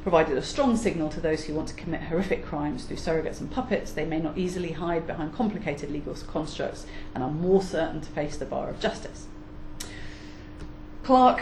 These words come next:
uh, has a, a rather more balanced, this is in, um, an excellent book actually on, um, on the special court, on evaluating the,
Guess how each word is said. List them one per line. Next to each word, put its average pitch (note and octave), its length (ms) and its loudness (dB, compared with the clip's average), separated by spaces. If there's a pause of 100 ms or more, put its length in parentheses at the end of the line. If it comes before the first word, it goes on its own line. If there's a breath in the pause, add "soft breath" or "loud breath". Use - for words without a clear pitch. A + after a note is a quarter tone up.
(160)
uh, G#3+ 240 4
has G#3+ 220 2
a, F3+ 600 6
a - 40 -
rather F#3+ 180 6
more E3 160 2
balanced, G#3+ 340 6
this - 180 -6
is F3 60 -6
in, E3+ 160 2
um, D#3 560 0
an E3+ 80 2
excellent F#3 380 0
book - 180 -4
actually D3+ 300 -2
on, D3+ 240 0
um, D3 400 -2
on D#3+ 140 -2
the - 60 -4
special D#3+ 300 -4
court, C3+ 300 -4
on C#3+ 60 -6
evaluating D#3 580 -2
the, D#3+ 240 -4